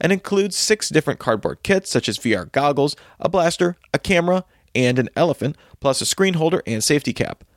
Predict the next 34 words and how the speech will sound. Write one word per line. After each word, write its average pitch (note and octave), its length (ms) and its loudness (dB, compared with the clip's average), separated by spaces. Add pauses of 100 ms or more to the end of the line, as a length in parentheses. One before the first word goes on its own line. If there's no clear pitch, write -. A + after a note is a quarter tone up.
(280)
A - 80 -6
basic G#2 280 0
starter F3 360 2
kit C#3+ 200 2
includes A#2+ 380 0
just A3+ 220 0
the D#3+ 80 0
goggles B2 340 2
and G#2 160 -6
blasters D#3+ 540 0
for A2+ 240 0
thirty-nine A#2 400 0
dollars A2+ 260 0
and A2 60 -4
ninety-nine G#2 320 -4
cents. - 380 -10 (640)
Additional F#3+ 360 0
accessories C#3 500 -2
can C#3+ 220 -2
be C3 80 0
purchased E3 360 -4
separately A#2 420 0
in C3+ 200 -2
twenty G2 300 -8
dollar - 240 -6
sets. - 400 -2 (460)
The C3 120 -2
kit - 180 -2
includes D3+ 400 -2
Labo G#2 260 -4
software, E3+ 680 -2 (260)
games, C#3 460 2 (120)
step-by-step - 600 0
instructions, F#3 560 -2